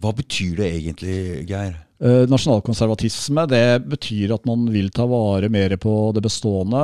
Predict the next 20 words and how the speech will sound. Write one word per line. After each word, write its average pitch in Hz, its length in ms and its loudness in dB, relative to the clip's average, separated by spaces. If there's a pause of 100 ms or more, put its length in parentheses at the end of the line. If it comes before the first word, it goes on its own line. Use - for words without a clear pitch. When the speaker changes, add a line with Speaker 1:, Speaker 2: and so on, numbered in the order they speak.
(160)
Speaker 2:
og 113 960 2 (220)
be-, 117 400 0
og 110 340 4
skje-, 135 240 2 (100)
verne 110 320 4
om 107 140 2
nasjonen 107 680 2
og 113 680 2
nasjonens, 107 880 -2
eh, 107 360 4
selvstendighet. 104 840 -2 (180)
Speaker 1:
Mm. 101 220 -4 (180)
Speaker 2:
Eh, 123 300 2
Speaker 1:
Prater 123 240 2
vi 120 100 -4
E 117 160 -2 (120)
U? 220 80 -8 (460)
Speaker 2:
eh, 131 280 4
og 127 140 2
vi, 131 60 2